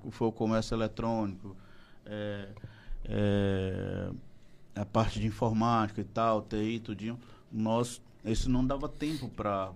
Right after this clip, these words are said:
pra preparar as pessoas da Prata da Casa. Então, realmente, nós temos, tivemos que pensar pessoas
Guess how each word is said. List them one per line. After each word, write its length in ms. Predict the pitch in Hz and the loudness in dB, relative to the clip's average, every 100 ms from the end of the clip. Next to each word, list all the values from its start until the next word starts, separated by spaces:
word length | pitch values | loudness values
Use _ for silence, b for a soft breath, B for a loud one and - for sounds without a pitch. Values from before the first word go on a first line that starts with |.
| - | -6
pra 120 | 104 | -6
preparar 460 | 98 104 - 101 101 | -4 -4 -2 0 0
as 100 | 101 | -2
pessoas 440 | - 101 - 101 | -6 -6 -6 -6
da 100 | 101 | -4
Prata 300 | 95 107 104 | -2 -2 0
da 160 | 101 107 | -2 -2
Casa. 420 | - 98 95 92 95 | 0 0 0 0 -2
Então, 240 | 101 107 | -2 0
realmente, 440 | 113 131 127 123 | 2 4 2 0
nós 160 | 127 127 | -2 -4
temos, 260 | 131 127 131 - | -2 -4 -6 -10
tivemos 360 | 123 113 117 - | -6 -4 -4 -4
que 100 | 123 | -8
pensar 540 | - 139 131 113 113 | -2 0 0 0 -2
pessoas 460 | 123 113 110 113 | -4 -8 -8 -8